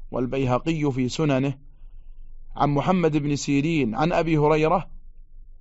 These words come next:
أن النبي صلى الله عليه وسلم كان إذا صلى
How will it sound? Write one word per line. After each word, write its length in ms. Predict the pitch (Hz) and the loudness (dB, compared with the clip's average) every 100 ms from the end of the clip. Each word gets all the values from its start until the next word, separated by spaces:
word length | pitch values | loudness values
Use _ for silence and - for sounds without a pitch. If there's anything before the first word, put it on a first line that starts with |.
| - - - - - - - - - - | -18 -18 -16 -14 -14 -14 -14 -14 -4 -2
أن 220 | 156 151 | 0 0
النبي 520 | 147 143 139 160 151 | 0 0 0 0 0
صلى 340 | 135 147 139 139 | 2 0 2 2
الله 580 | 135 147 156 143 131 | 6 8 10 10 6
عليه 340 | 139 147 143 135 | 2 2 2 2
وسلم 680 | 131 - 165 170 175 202 - - - - | 0 0 0 2 2 2 -2 -14 -18 -4
كان 340 | 139 151 143 | 4 8 8
إذا 380 | 135 143 135 127 | 6 2 2 2
صلى 680 | 123 156 147 135 139 135 | 4 2 4 6 6 6